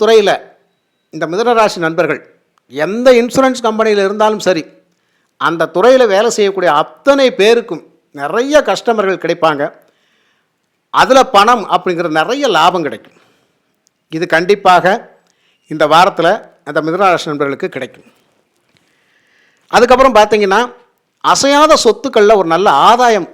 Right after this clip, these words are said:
அப்படிங்கிறது கண்டிப்பாக கிடைக்கும். இந்த எட்டாம் இடத்தில் சுக்கிரன் இருந்தால், இன்னொரு விஷயம் ஜோதிட சாஸ்திரத்துல சொல்லியிருக்கிறாங்க, லாட்டரி அதிர்ஷ்ட வாய்ப்பு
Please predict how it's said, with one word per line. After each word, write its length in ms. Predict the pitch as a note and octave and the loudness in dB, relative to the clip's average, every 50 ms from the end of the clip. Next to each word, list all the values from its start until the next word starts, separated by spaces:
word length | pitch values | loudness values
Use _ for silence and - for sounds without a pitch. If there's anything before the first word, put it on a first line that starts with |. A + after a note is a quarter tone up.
| - - | -4 -4
அப்படிங்கிறது 440 | E3 D#3 E3 D#3 C#3 C3+ C3 C3 - - - - | -4 -2 -2 -4 -4 -4 -4 -4 -6 -8 -6 -4
கண்டிப்பாக 680 | C#3+ D3+ E3 E3 F#3 F3 - - E3 D#3 D#3 D3+ - E3 - | -4 -4 0 0 -2 0 2 2 4 4 4 2 -2 -6 -10
கிடைக்கும். 340 | C#3+ B2+ A2+ - - - _ _ _ _ _ _ _ _ _ _ _ _ _ _ _ _ _ _ _ _ _ _ _ _ _ _ _ _ _ _ _ _ _ _ _ | -10 -12 -12 -16 -20 -20 _ _ _ _ _ _ _ _ _ _ _ _ _ _ _ _ _ _ _ _ _ _ _ _ _ _ _ _ _ _ _ _ _ _ _
இந்த 80 | - G3 G3 G3+ | 0 2 2 4
எட்டாம் 280 | G3+ - C#4+ D#4 D4+ D4 | 4 2 2 2 2 2
இடத்தில் 280 | C4+ C4 C4 A#3+ G#3+ - | 0 0 0 -2 -2 -4
சுக்கிரன் 300 | G#3+ G3+ B3 B3 A#3+ A3 G3 | -2 0 0 2 2 2 2
இருந்தால், 400 | F3+ F3+ F3 E3+ F3+ G3+ A#3+ B3 - - _ _ _ _ _ _ _ _ _ _ _ _ _ _ _ _ G3 | 2 0 2 2 4 4 2 0 -6 -16 _ _ _ _ _ _ _ _ _ _ _ _ _ _ _ _ -8
இன்னொரு 240 | A3 B3+ C4 A#3+ A3 | -4 -2 -2 -2 -2
விஷயம் 260 | G#3+ - A#3 A3+ A#3 A3 F#3 D3 A#2 - _ _ _ | -4 -4 -4 -4 -4 -4 -6 -8 -10 -12 _ _ _
ஜோதிட 260 | F3 G3+ G#3+ G#3 F#3 E3 F3 | -2 -2 0 0 0 0 0
சாஸ்திரத்துல 500 | F3 E3 E3+ - E3 D3+ - G#3+ A3 - | 0 0 0 -4 -4 -2 -2 -4 -2 -2
சொல்லியிருக்கிறாங்க, 520 | G#3 F#3 F#3+ F#3 E3+ - D3+ C3 A2+ F#2+ - _ _ _ _ _ _ _ _ _ _ _ _ _ _ - C#3+ E3 | 0 0 0 0 -2 -2 -6 -8 -8 -10 -16 _ _ _ _ _ _ _ _ _ _ _ _ _ _ -4 0 0
லாட்டரி 500 | F3+ A3 A3 A3 - A3+ A3 G#3 A3 A3 - D3 | 2 2 0 0 0 0 0 0 0 -4 -6 -6
அதிர்ஷ்ட 380 | D#3 F#3 F#3 - - - G3 F#3+ F#3+ - - E3 | -6 -6 -8 -8 -4 -2 -2 -2 -2 -4 -2 0
வாய்ப்பு 420 | D#3+ E3 D#3 D3 - - D3+ D3+ | 2 2 2 0 -2 -2 -2 -2